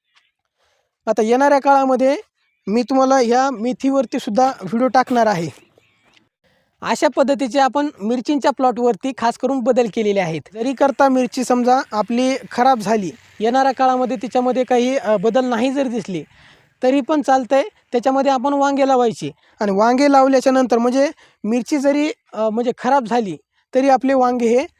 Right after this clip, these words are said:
चांगल्या पद्धतीने येतील. अशा पद्धतीनं असे वेगवेगळे बदल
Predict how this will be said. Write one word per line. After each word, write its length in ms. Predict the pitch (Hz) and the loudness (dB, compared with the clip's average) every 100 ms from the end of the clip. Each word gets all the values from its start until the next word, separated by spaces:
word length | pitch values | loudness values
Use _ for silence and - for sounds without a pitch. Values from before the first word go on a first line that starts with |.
| _ - | _ -2
चांगल्या 260 | 247 247 214 | 0 0 -2
पद्धतीने 440 | 233 208 226 214 | -2 -2 -2 -2
येतील. 280 | 202 170 143 _ _ _ _ | -4 -6 -12 _ _ _ _
अशा 200 | 196 226 | -8 -4
पद्धतीनं 460 | 240 233 208 180 151 - _ _ _ _ _ _ _ _ _ _ _ _ | -2 -2 -4 -6 -10 -14 _ _ _ _ _ _ _ _ _ _ _ _
असे 240 | 180 220 285 | -4 -2 0
वेगवेगळे 440 | 269 262 277 277 | 0 -2 0 0
बदल 240 | 254 254 | 2 0